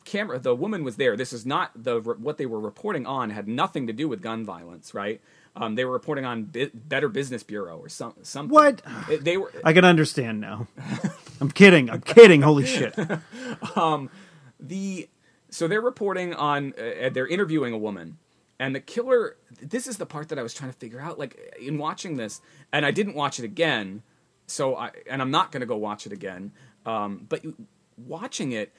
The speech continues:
Speaker 1: he gets so close to them before he, before he fires. And, and from his perspective, you can see, like, the, the, the reporter, um, I forgot her name, I'm sorry, um, uh,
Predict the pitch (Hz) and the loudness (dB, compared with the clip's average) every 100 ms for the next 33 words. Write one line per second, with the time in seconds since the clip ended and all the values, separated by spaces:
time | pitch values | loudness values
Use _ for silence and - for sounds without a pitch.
0 | _ - 226 247 - - - - 175 196 | _ -16 -14 -10 -12 -10 -10 -10 -8 -10
1 | 180 - 147 165 - 113 98 80 156 160 | -12 -8 -8 -8 -12 -14 -16 -18 -20 -20
2 | _ _ - 123 151 156 151 135 139 127 | _ _ -14 -12 -8 -4 -4 -6 -12 -14
3 | - 147 - 127 123 117 - 92 - - | -10 -10 -8 -6 -6 -6 -10 -16 -16 -20
4 | - - _ 156 156 143 147 139 135 139 | -20 -20 _ -20 -4 -4 -2 -6 -6 -8
5 | 131 180 - 156 180 170 165 156 208 139 | -6 -6 -6 -10 -6 -8 -8 -10 -8 -8
6 | - 262 247 127 - - - 139 135 - | -6 -6 -4 -6 -8 -20 -8 -6 -6 -10
7 | _ _ _ _ _ _ 120 139 123 117 | _ _ _ _ _ _ -4 -2 0 0
8 | 113 101 107 120 110 - - 120 120 - | -4 -6 -2 -2 -2 -6 -10 -6 -6 -6
9 | 180 143 107 107 110 107 104 101 98 - | -4 -2 -2 -6 -8 -8 -8 -10 -12 -18
10 | _ - 117 - 110 98 98 87 82 _ | _ -20 -20 -16 -16 -14 -18 -20 -20 _
11 | 104 104 101 - - 156 - 101 95 95 | -16 -14 -16 -20 -20 -20 -18 -14 -12 -12
12 | 92 92 - - _ _ - 131 117 | -14 -18 -20 -20 _ _ -12 -8 -8